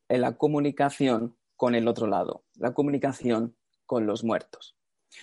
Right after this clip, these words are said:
Como bien sabrás, el título de esta ponencia es Los siete secretos del túnel de la muerte. Con lo cual, aquí el protagonista no es nada más ni nada menos que el túnel.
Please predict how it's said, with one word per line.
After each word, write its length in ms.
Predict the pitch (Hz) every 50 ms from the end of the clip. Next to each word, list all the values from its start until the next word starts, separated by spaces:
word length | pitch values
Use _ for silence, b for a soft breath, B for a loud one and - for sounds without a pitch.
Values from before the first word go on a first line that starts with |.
| b b b b b _ _ _
Como 280 | - 160 156 160 160 165
bien 180 | 196 208 214
sabrás, 540 | 208 226 208 196 190 185 185 202 208 196 - -
el 280 | 147 143 139 135 139
título 320 | - 185 170 175 170 165 156
de 60 | 151
esta 180 | 143 - 143 147
ponencia 560 | 156 160 165 165 - - 165 160 156 160 151
es 240 | 147 165 160 - -
Los 360 | 131 127 135 135 139 - - -
siete 880 | - - - - 190 196 196 196 185 - 175 160 160 175 185 - _ _
secretos 720 | - - 151 147 139 - 117 113 - 135 135 139 135 -
del 340 | - 127 120 127 120 107 -
túnel 380 | - 120 120 117 104 92 - -
de 120 | 87 101 120
la 120 | 143 143
muerte. 420 | 151 165 147 - - - - - - _ _ _ b b b b b b _ -
Con 100 | 190 190
lo 100 | 196 180
cual, 360 | 180 160 151 147 147 - -
aquí 480 | - 135 139 131 143 135 120 - - _ _
el 180 | - 151 170 170
protagonista 920 | - 196 185 180 170 165 156 156 151 147 139 - - - 139 143 147 - - _
no 280 | 127 143 147 156 160 160
es 280 | 147 127 - - -
nada 340 | 120 139 143 151 170 170 151
más 400 | 135 127 120 131 147 - - - _ _ _ _
ni 180 | 139 143 143 151
nada 180 | 170 180 160
menos 560 | 135 131 120 117 123 131 147 156 - - _ _ _ _ _ _ _ _ _ _ _ - -
que 80 | 170
el 80 | 175 170
túnel. 340 | 175 165 113 80 60 -